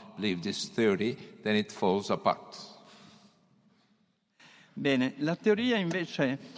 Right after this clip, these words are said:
Speaker 2: eh, su come si scriva un romanzo che io definisco visivo è, eh, la seguente,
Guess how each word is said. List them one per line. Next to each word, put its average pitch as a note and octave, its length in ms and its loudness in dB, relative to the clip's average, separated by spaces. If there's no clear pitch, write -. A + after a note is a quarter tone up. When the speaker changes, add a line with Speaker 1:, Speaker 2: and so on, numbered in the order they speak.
Speaker 2:
eh, B2+ 160 -2
su E3 180 -4
come A3+ 380 8
si - 180 -2
scriva C3+ 540 0
un C#3 160 4
romanzo C#3+ 460 6
che C3+ 140 -2
io C#3 160 4
definisco B2 640 0
visivo C3 720 4
è, G#3+ 340 6
eh, A#2 40 -2
la C#3 140 4
seguente, B2 760 0